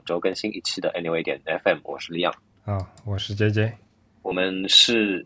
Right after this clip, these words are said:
Speaker 1: 一档在 Apple Podcasts、网易云音乐、小宇宙以及其他的泛用型播客客户端播出的设计、生活美学、数码科技相关的电台节目，欢迎关注。嫌电台更新太慢，访问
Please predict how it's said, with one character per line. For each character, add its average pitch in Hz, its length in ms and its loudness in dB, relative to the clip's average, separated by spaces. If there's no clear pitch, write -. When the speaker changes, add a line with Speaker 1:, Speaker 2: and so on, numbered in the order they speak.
Speaker 1:
一 117 100 6
档 76 260 8
在 85 380 6
Apple 98 240 6
Podcasts、 107 760 2
网 76 200 0
易 92 100 0
云 82 160 -2
音 101 60 -2
乐、 113 260 2
小 82 220 2
宇 80 80 -2
宙 85 240 0
以 78 60 -8
及 78 140 -10
其 - 200 -6
他 90 160 4
的 90 80 -2
泛 87 180 2
用 82 100 -6
型 73 200 -8
播 92 120 0
客 92 140 0
客 - 160 -4
户 80 160 -8
端 85 180 0
播 90 220 -2
出 - 160 -8
的 78 340 -2
设 - 260 -2
计、 82 360 -6
生 90 240 -6
活 82 100 -4
美 73 160 -4
学、 - 200 -8
数 - 120 -6
码 73 120 -4
科 - 120 -6
技 87 140 -4
相 92 180 0
关 98 160 2
的 90 80 -2
电 85 140 -4
台 80 140 -4
节 69 160 -8
目， 87 180 -6
欢 87 260 2
迎 82 200 -8
关 90 180 2
注。 - 180 -2
嫌 107 460 4
电 139 200 6
台 92 220 2
更 107 140 2
新 123 120 -2
太 120 160 -2
慢， 110 240 4
访 76 200 -2
问 95 240 4